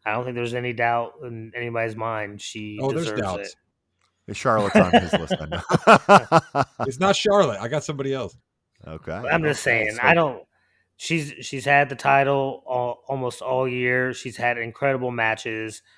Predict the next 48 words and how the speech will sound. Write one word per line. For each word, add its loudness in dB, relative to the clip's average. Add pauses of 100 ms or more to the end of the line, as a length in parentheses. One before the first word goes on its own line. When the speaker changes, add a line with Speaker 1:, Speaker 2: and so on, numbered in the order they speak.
(100)
Speaker 1:
She's -10
carried -2
some -8
feuds. -10 (520)
She's -12 (460)
by 0
far -4
the -10
best -8
female -6
wrestler -8
in, -14
in -14
W -6
W -6
E -6
right -6
now. -10 (1160)
Speaker 3:
Rod, 2
I'm -2
intrigued. -4
I -6
have -2
a -2
name -2
written -4
down -2
in -12
your -12
spot. -2 (1000)
I'm -16
not -8
sure -2
if -4
I'm -4
right, 2
though. -2
Rod, 4
tell -4
me -10
who -6
your -4
wrestler -4
of -6
the -6
year -4
is, -8
female. -14